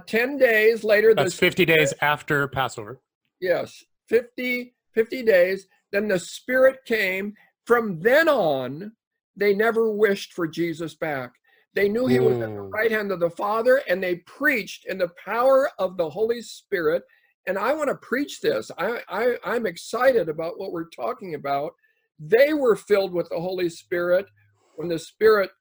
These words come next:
Speaker 1: came to fill them. They, they were children of God, but then God said, "You shall receive power when the Holy Spirit comes upon you."
Speaker 2: Amen.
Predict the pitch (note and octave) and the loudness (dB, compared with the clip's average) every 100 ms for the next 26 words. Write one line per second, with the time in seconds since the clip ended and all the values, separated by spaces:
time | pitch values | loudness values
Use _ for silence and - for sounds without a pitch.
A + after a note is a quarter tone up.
0 | _ - G3+ G#3+ A#3 A#3+ A#3 F3+ G3+ F#3 | _ -2 0 2 2 0 -6 -4 0 -2
1 | F#3 F#3+ G3 _ _ _ _ E3+ G#3+ C#4+ | -2 -4 -6 _ _ _ _ 0 4 4
2 | D4+ C#4 - _ _ _ - G#3 C4+ B3 | 2 -4 -12 _ _ _ -2 0 0 -2
3 | - B3 B3 C4 B3+ F3 C#3+ B2+ - - | -2 0 0 -2 -4 -4 -4 -6 -8 -14
4 | E3 _ _ _ _ _ _ - D3 F3+ | -20 _ _ _ _ _ _ -10 -4 -4
5 | F3 F3 F#3 F#3 F3+ E3 _ - F3+ D#3+ | -2 -2 -2 0 -2 -6 _ -2 0 0
6 | C#3+ G3 A#3 A3+ A#3 G3+ G3 G3 E3+ - | -2 -8 -8 -6 -2 0 0 -6 -8 -8
7 | G#3 F#3 - - - - - - A#3 E3+ | -8 -8 -14 -14 -16 -16 -20 -12 -10 -10
8 | - - _ _ _ _ _ _ _ _ | -12 -20 _ _ _ _ _ _ _ _
9 | _ - D3+ D#3 D#3+ E3+ E3+ - - C#3 | _ -14 -12 -10 -8 -8 -8 -10 -8 -6
10 | C#3 - _ _ _ _ C3+ C#3 - - | -6 -10 _ _ _ _ -18 -16 -16 -18
11 | - - C#3 - _ _ _ _ C#3 C#3+ | -20 -20 -20 -20 _ _ _ _ -8 -4
12 | D#3 A#2 G#2+ | -2 -4 -10